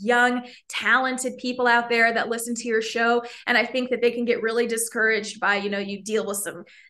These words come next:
not the brightest characters or, or, or the most savory characters in this business,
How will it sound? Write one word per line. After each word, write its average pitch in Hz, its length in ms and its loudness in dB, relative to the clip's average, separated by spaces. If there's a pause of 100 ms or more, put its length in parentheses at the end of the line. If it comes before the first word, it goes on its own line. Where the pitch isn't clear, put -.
(300)
not 254 320 4
the 240 80 0
brightest 262 500 2
characters 254 720 6
or, 226 80 -2
or, 220 400 0
or 226 80 -4
the 220 180 -4
most 226 320 -2
savory 240 520 2
characters 240 600 2
in 226 100 -4
this 214 200 -6
business, 233 480 0